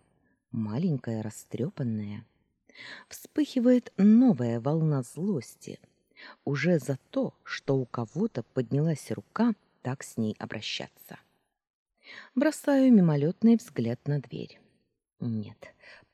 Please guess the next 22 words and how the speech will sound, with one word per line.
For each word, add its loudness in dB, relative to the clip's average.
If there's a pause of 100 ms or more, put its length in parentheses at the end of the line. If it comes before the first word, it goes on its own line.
пока -2
я 2
не 6
имею 2
права -4
отойти -6
от -8
неё, -2 (580)
а -2
значит, -4
не 0
могу -2
и -2
разобраться -4
с -16
этим -2
недоумком. -6 (640)
Её -2
страх, -4 (120)
паника 0
и -6
боль -2